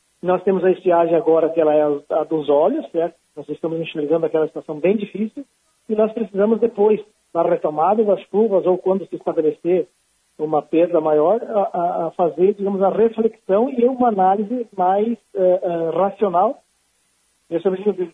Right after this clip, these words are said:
eh, eh, é com o cérebro, lá nós temos que trabalhar com o cérebro, agora a gente trabalha com os olhos, e aí, realmente, se você vai pro interior, é,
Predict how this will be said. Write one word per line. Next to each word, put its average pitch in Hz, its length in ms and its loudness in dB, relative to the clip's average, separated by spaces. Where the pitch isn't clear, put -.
eh, 160 320 -4
eh, 156 300 -2
é 151 40 0
com 190 180 -2
o 190 80 -4
cérebro, 226 540 0
lá 156 140 2
nós 180 140 -2
temos 202 160 -4
que - 20 -20
trabalhar 180 260 2
com 214 100 -2
o 202 60 -4
cérebro, 160 280 0
agora 156 240 2
a 165 40 -4
gente 180 80 -10
trabalha 160 260 0
com 202 120 -2
os 180 100 -2
olhos, 208 240 0
e 196 120 -2
aí, 220 540 0
realmente, 220 440 2
se 170 80 -14
você 165 200 -4
vai 185 140 2
pro 196 120 -2
interior, 175 480 2
é, 160 360 0